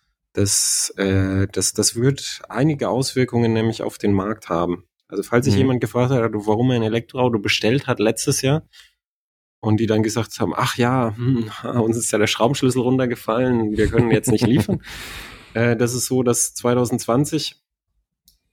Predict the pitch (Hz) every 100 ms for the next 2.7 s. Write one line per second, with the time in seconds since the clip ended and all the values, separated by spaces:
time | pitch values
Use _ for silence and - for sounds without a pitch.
0 | _ _ 120 117 113 113 107 110 110 104
1 | - 110 104 104 - 143 143 135 127 127
2 | 123 123 113 - - - -